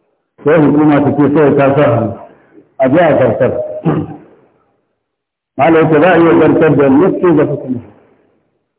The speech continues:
Sai a zartar da hukuncinsa. Ba tara biyu ba ne, sai a ɗauke shi aiki a tsaye kaza. Amma dai da yardar hukuma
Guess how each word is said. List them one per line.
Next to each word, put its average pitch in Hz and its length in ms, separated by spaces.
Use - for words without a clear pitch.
Sai 175 160
a 135 60
zartar 143 280
da 139 100
hukuncinsa. 123 580
Ba 127 220
tara 170 200
biyu 156 160
ba 165 120
ne, 151 360
sai 165 140
a 175 100
ɗauke 151 340
shi 156 80
aiki 156 360
a 139 120
tsaye 151 340
kaza. 131 440
Amma 135 280
dai 170 200
da 151 80
yardar 139 380
hukuma 160 420